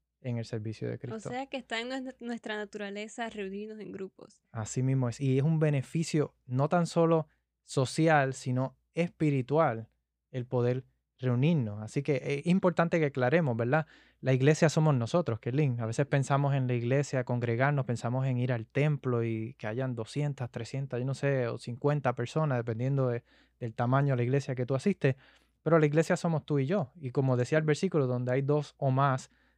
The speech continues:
Speaker 1: reunidos en su nombre, allí,
Speaker 2: Allí
Speaker 1: eh,
Speaker 2: estamos
Speaker 1: allí está Él".
Speaker 2: nosotros. Y es muy importante, eh, enf-, em,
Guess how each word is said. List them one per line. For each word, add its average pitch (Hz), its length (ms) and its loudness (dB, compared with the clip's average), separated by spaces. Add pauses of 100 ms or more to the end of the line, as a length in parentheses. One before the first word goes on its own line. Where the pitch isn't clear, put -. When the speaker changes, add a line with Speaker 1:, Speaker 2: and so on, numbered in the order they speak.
Speaker 1:
reunidos 131 440 2
en 131 100 0
su 131 120 -4
nombre, 139 440 2 (640)
allí, 131 500 0 (200)
Speaker 2:
Allí 226 160 -6
Speaker 1:
eh, - 40 0
Speaker 2:
estamos 120 280 -4
Speaker 1:
allí 117 80 0
está 123 180 -2 (100)
Él". 208 60 2
Speaker 2:
nosotros. - 200 -12 (240)
Y 277 120 -4
es 302 40 0
muy 330 160 0
importante, 285 960 -2
eh, 254 280 -4 (160)
enf-, 233 80 -14 (160)
em, 214 460 -8